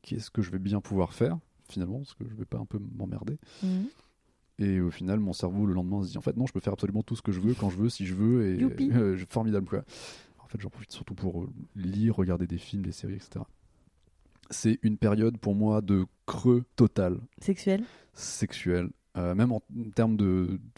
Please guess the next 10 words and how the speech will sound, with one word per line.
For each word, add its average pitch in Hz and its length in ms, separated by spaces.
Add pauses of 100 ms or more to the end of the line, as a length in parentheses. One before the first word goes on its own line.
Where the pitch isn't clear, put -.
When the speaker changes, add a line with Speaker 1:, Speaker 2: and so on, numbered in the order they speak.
Speaker 1:
de, - 60
de 101 120
recherche, 104 360
quoi. 95 100
Je, 87 140
je 87 140
cherche - 260 (240)
absolument 104 480
rien, 107 320
quoi. - 180